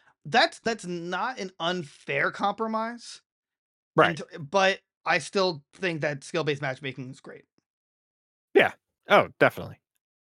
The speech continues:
Speaker 1: <laughs> What, what is he talking about? Uh, if,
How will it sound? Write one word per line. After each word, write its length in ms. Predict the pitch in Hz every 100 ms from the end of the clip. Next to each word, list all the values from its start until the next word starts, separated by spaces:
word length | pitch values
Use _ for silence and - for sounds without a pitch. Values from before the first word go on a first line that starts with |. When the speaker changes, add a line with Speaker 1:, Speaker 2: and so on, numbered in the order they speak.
| _ _ _ -
Speaker 1:
<laughs> 140 | - _ _ - _ _ - _
What, 200 | 135 220 359 143 -
what 200 | 143 185
is 120 | 480
he 80 | 196
talking 520 | - - 202 285 226
about? 360 | 220 - - - - - _ _ -
Uh, 400 | 160 170 160 156
if, 200 | 165 175